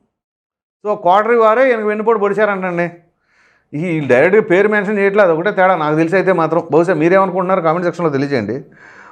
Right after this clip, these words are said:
"మూడు తరాలుగా ఆ కుటుంబానికి సేవ చేసి నన్ను కోటరీ మాటలు నమ్మి జగన్ గారు ప్రక్కన పెట్టారు." <laughs> మూడు తరాలుగా, ఆ, మూడు తరాలుగా ఆ కుటుంబానికి సేవ చేసి నన్ను కోటరీ మాటలు నమ్మి జగన్ గారు ప్రక్కన పెట్టేశారట.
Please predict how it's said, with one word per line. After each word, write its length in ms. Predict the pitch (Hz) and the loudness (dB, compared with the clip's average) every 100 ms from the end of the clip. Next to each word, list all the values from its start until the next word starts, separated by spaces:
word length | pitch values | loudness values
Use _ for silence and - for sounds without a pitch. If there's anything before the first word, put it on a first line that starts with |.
| - | 2
"మూడు 200 | 160 247 | 4 6
తరాలుగా 640 | 247 233 254 254 254 240 170 | 4 2 2 4 2 2 2
ఆ 120 | 196 | 0
కుటుంబానికి 640 | 202 208 233 233 240 226 | 0 -6 -2 0 0 -4
సేవ 340 | - 180 202 208 | -2 0 2 0
చేసి 180 | 202 208 | -2 -4
నన్ను 200 | 196 180 | -6 -4
కోటరీ 380 | 165 175 196 214 | 2 2 2 -4
మాటలు 340 | 196 185 170 | -4 -4 -6
నమ్మి 520 | 127 123 139 135 135 - - _ 135 | -4 -4 -2 -4 -4 -12 -20 _ -2
జగన్ 280 | 156 185 | 0 2
గారు 160 | 175 196 | 0 -2
ప్రక్కన 260 | 160 127 120 | -2 -6 -8
పెట్టారు." 340 | 95 92 - - 113 | -8 -12 -18 -18 -20
<laughs> 960 | - 104 - _ _ _ _ _ - | -20 -20 -20 _ _ _ _ _ -14
మూడు 320 | 151 139 226 | -10 -2 0
తరాలుగా, 680 | 190 160 139 165 151 117 - - _ _ _ _ _ _ _ _ _ _ | 2 0 2 0 0 -4 -8 -12 _ _ _ _ _ _ _ _ _ _
ఆ, 200 | 175 233 - | 0 0 0
మూడు 240 | 151 180 185 | 0 0 4
తరాలుగా 600 | 160 147 180 180 190 185 | 2 4 2 2 2 2
ఆ 60 | |
కుటుంబానికి 580 | 165 160 175 170 175 165 | 2 -4 -6 -4 -4 -2
సేవ 140 | 143 | 0
చేసి 340 | 151 151 170 190 | 0 0 -2 -4
నన్ను 240 | 151 151 | -6 -6
కోటరీ 380 | 151 139 156 190 | -2 0 0 -2
మాటలు 500 | 185 165 160 165 143 | -2 -4 -2 -2 -2
నమ్మి 500 | 113 110 190 269 170 | -2 0 2 4 2
జగన్ 220 | 165 175 | 0 0
గారు 120 | 180 | -6
ప్రక్కన 200 | 165 135 | -6 -8
పెట్టేశారట. 360 | 123 107 101 82 | -8 -10 -12 -18